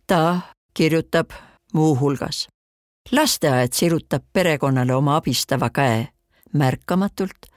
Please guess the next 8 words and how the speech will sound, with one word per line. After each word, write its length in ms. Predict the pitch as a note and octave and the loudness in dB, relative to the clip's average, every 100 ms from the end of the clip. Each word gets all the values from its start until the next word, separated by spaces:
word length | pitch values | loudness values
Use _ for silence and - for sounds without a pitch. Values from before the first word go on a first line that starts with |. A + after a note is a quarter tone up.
| - - | -20 -6
aga 200 | C3 A#2+ | -2 -2
süsteemikindlalt 1120 | A#2 D3 - E4 C4 E3+ D#3 C#3+ C3 C#3 A#2 - | 0 -2 -2 0 2 0 0 0 2 0 -2 0
juhib 280 | E3 D3 - | 0 0 -2
ta 140 | C3 B2+ | -4 0
last 440 | C#3 - - - | 0 -2 -4 -4
vajalikule 760 | C3 D3 F3+ E3+ - E3+ D#3+ - - | 0 0 0 -2 -2 -2 -2 -2 -4
iseseisvumisele, 1120 | A3 D3+ - B2 A#2+ - - - - - - _ _ - | -2 -2 0 0 0 -4 -4 -4 -6 -8 -10 _ _ -4
eneseabistamisele, 1300 | C#3+ E3+ E3 F3 E3+ E3+ D#3 - D#3+ D#3 C#3+ C#3 C#3 | 0 0 0 2 0 0 -2 0 0 0 0 0 -2